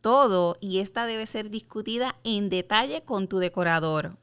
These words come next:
valga que también con cada uno de los suplidores, pero nos estamos enfocando en el decorador. Es muy importante conocer, discutir y organizar esos horarios de llegada,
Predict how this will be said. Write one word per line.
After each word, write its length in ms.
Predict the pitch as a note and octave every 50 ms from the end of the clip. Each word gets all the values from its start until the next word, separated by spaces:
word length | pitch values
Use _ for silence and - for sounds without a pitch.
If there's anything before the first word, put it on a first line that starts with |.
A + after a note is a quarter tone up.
| _
valga 600 | - F3 F3+ F3 F3+ G#3 B3 C4 C4+ D4+ D#4+ D#4
que 140 | - A3+ G3
también 360 | G#3 F3+ E3+ E3+ F3 G3 B3 B3+
con 180 | - A3+ F#3
cada 340 | E3 - F3+ E3+ D#3+ D#3+ E3+
uno 180 | G3 A3 A#3 B3+
de 60 | B3+
los 120 | A#3 G3+ -
suplidores, 640 | - F3+ F3 F3+ E3 D#3+ D#3+ D#3 D3 D3 C#3+ D#3 - _
pero 220 | - F#3 F3 E3+
nos 120 | E3+ E3+ E3+
estamos 300 | - F#3 F3 F3 G#3+ A3+
enfocando 440 | A#3+ A#3+ B3 A#3+ - A3+ A3+ A3+ A3+
en 40 |
el 100 | A3 G#3+
decorador. 500 | G3+ F#3+ - F#3 F3 E3+ E3 D#3+ D3 - - - - _ _ _ _ _ _ _ _ - - -
Es 140 | - - A3+
muy 160 | B3 C#4 D4+ D#4
importante 580 | D#4 D4+ D#4 D4 C#4 C4+ C4 C4 C4 C4+ C4+
conocer, 640 | C4 A3 G3 F3+ F3 E3+ - - G3+ G#3 A3 A#3+ A#3
discutir 480 | A3 A3 G#3 - - F#3+ F3+ G3+ A3+ B3+
y 40 | B3+
organizar 520 | A#3 A3 G3 F#3+ E3 E3 E3 - G3 G3
esos 220 | G#3 G#3+ - G#3 F#3+
horarios 500 | G3+ G3+ G3 G3 G3+ G3+ A3 A3+ A3+ -
de 160 | F#3 F#3+ F3
llegada, 640 | E3 E3+ D#3+ D3+ D#3+ E3+ F3+ G3 A3+ B3+ C#4 D4 D#4+